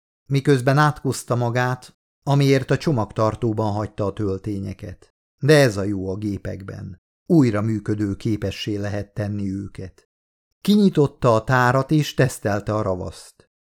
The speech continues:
Úgy tűnt, nem tett kárt benne a dobás. Bedugta a fegyvert az övébe, és halkan bement a konyhába. Hogy ne csapjon zajt, a lehető legóvatosabban nyitotta ki a fiókokat,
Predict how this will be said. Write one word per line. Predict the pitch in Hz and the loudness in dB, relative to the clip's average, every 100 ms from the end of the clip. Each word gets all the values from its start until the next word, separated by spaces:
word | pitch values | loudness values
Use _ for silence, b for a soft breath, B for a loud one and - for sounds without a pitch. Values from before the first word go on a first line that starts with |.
| _ | _
Úgy | 160 156 160 | 4 4 2
tűnt, | 156 156 170 180 139 | 0 2 2 -2 -2
nem | 135 110 | 0 0
tett | 113 104 | -2 -4
kárt | - 113 110 107 | -2 -2 -2 0
benne | 110 110 107 | -2 0 -2
a | 107 | -4
dobás. | 104 98 92 92 - - _ _ _ | -4 -6 -10 -12 -18 -20 _ _ _
Bedugta | 143 143 127 - 117 | 2 4 2 0 -2
a | |
fegyvert | 110 131 113 110 104 - | 2 0 2 -2 -2 -4
az | 95 | -2
övébe, | 120 120 123 123 139 - _ _ | 0 2 2 2 -2 -6 _ _
és | - 151 | -2 2
halkan | 170 139 - 117 117 | 6 6 6 0 2
bement | 117 107 98 104 | 0 0 -4 -6
a | - | -4
konyhába. | 107 104 95 95 98 104 _ _ _ _ _ _ | -4 -4 -6 -8 -12 -14 _ _ _ _ _ _
Hogy | - 151 | 0 4
ne | 196 | 4
csapjon | 202 160 - 123 120 | 4 -2 0 0 0
zajt, | 107 135 139 143 - _ _ _ | 2 2 2 0 -10 _ _ _
a | 156 | 4
lehető | 151 139 156 147 | 4 4 2 4
legóvatosabban | 143 110 104 104 110 101 113 104 104 110 | 2 0 -2 -2 -4 -4 -4 -2 -4 -2
nyitotta | 110 113 101 113 | -2 -2 -4 -6
ki | - 110 | -2 -4
a | |
fiókokat, | 90 139 123 120 139 127 139 139 | -2 0 0 0 -2 0 -2 -4